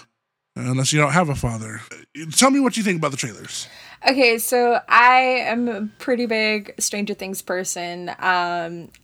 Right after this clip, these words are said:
Speaker 2: I'm really excited to see exactly where this is gonna go. It's been a bit of time since Stranger Things has been out. So seeing the new season, I'm really excited. It definitely seems like we're gonna get a bit of Elle's upbringing.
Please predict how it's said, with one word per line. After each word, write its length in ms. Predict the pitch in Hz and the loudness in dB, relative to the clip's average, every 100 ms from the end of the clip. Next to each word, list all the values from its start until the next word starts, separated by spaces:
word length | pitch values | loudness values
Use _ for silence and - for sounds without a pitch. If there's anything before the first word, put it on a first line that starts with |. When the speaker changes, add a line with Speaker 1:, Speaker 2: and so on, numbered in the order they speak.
| - | 2
Speaker 2:
I'm 260 | 208 214 202 | 4 4 0
really 220 | 196 202 | -2 -2
excited 380 | 202 - 196 190 | -2 -2 -2 -4
to 60 | 196 | -8
see 360 | - 202 208 | -8 -6 -8
exactly 500 | 202 180 - 170 - | -8 -8 -4 -4 -4
where 140 | 170 165 | -8 -6
this 160 | 170 170 | -8 -10
is 80 | |
gonna 200 | 175 170 | -10 -10
go. 580 | 170 - 294 269 269 254 | -10 0 6 8 8 4
It's 240 | 262 208 - | 0 -4 -6
been 160 | 202 196 | -6 -6
a 60 | |
bit 260 | 196 - 190 | -6 -4 -4
of 120 | 185 | -4
time 600 | - 180 175 175 175 175 | -4 -2 -2 -4 -8 -8
since 400 | - 180 175 - | -6 -6 -8 -4
Stranger 340 | - 170 170 | -4 -4 -10
Things 520 | 175 180 - - - - _ _ - | -12 -14 -12 -12 -12 -14 _ _ -14
has 300 | 175 180 - | -8 -6 -4
been 280 | 165 160 - - | -4 -6 -10 0
out. 480 | 302 262 262 - - - - - - | 4 4 2 -2 -8 -16 -16 -16 -6
So 460 | - 214 202 196 - | 0 2 2 0 -2
seeing 320 | 214 - 254 | -4 0 2
the 80 | 240 | 2
new 120 | 226 | 0
season, 320 | 214 202 190 190 | 0 -2 -4 -6
I'm 80 | |
really 220 | 185 180 175 | -6 -8 -8
excited. 580 | - 180 175 175 170 - | -2 0 0 -2 -6 -8
It 100 | 190 | -6
definitely 400 | 214 247 226 226 | -4 -4 -4 -4
seems 240 | 220 214 | -4 -4
like 140 | 208 196 | -6 -6
we're 100 | 196 | -6
gonna 140 | 196 | -6
get 140 | 196 190 | -6 -6
a 20 | |
bit 320 | 190 185 - | -4 -4 -4
of 380 | 185 180 180 175 | 0 0 0 -4
Elle's 300 | - 175 170 | -6 -6 -4
upbringing. 920 | - 214 - 269 269 277 277 269 277 | -4 -2 -2 -2 0 0 0 0 -2